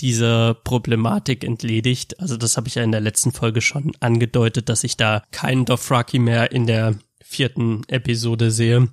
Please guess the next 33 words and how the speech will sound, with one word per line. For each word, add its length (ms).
Und 140
wir 80
sehen 180
dann 140
noch, 160
wie 80
die 340
Dothraki 640
ohne 320
Pferde 800
zu 180
Fuß, 540
also 200
die 200
drei, 320
fünf 400
Hanseln, 380
die 120
es 120
überlebt 480
haben, 340
zurückweichen 1120
und 200
zurückrennen 920
und 420
da 300
auch 200
irgendwie 440
Unruhe 680
bei 160
den 160
Verteidigern 1080
hervorrufen. 1160